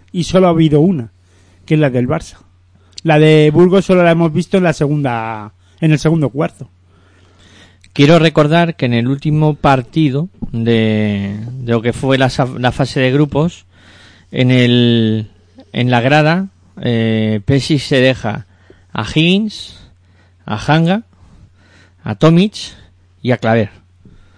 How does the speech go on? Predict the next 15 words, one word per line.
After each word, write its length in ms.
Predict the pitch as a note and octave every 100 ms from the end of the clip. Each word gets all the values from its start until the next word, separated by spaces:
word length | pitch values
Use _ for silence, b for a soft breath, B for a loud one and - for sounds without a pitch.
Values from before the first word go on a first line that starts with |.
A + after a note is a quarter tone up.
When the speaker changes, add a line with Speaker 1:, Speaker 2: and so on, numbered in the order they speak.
| b b
Speaker 2:
Cuatro 320 | - C3 C3+
hombres 240 | C#3+ D#3 C#3+
que 100 | B2+
hoy 80 | C#3+
ha-, 240 | D3 F2+
han 180 | B2 A#2
saltado 400 | - A#2+ C3 C#3+
en 100 | C3+
el 240 | A2+ G#2
quinteto 760 | - A#2 B2+ A#2 C3 A#2 G#2+ G#2
titular. 420 | B2 G#2+ A2 - _ b b b b b b b
Speaker 1:
En 140 | C#3+ C#3+
el 120 | C#3+
inicial. 600 | D3 C#3+ E3 F3 B2+ A2+
Speaker 2:
Sí, 240 | - D3